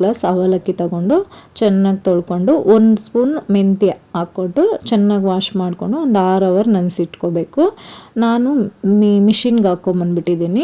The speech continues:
ನೀವು ಗ್ರೈಂಡರ್ ಇದ್ರೆ ಗ್ರೈಂಡರ್ ಹಾಕ್ಕೊಬೋದು, ಇಲ್ಲ ಮಿಷಿನ್ಗೆ ಹಾಕ್ಕೊಂಬಂದು ಈ ಥರ ನೈಟೇ ಚೆನ್ನಾಗಿ ಮಿಕ್ಸ್ ಮಾಡಿ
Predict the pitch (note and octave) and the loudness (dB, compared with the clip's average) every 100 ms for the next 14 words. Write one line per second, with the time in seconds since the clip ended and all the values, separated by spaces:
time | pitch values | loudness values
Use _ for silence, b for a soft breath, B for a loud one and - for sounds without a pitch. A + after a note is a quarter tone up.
0 | E4+ B3+ C#4 D4+ G#3+ G3 G3 G3 G3+ F#3+ | 0 0 0 0 0 2 2 2 0 -2
1 | A#3 B3 G3 F#3 F#3+ F#3+ F#3+ F3+ F3+ F#3 | -2 0 0 0 -2 -4 -4 -4 -2 -2
2 | D4+ C#4+ G#3 F3+ - F#3 F3+ F#3 F3+ F3 | 0 0 0 -2 -4 -4 -4 -4 -6 -4
3 | F3 F#3 D#4 A#3+ A3 G#3 A3 A3 F#3 F#3+ | -4 0 2 2 2 0 2 0 0 0
4 | F#3+ B3 F#4 B B B B - A3 G#3 | 0 0 -2 B B B B -2 2 4
5 | G#3 G#3+ G#3 G3 - - G#3+ G#3 F#3 F3+ | 4 4 4 0 -4 -2 0 2 2 2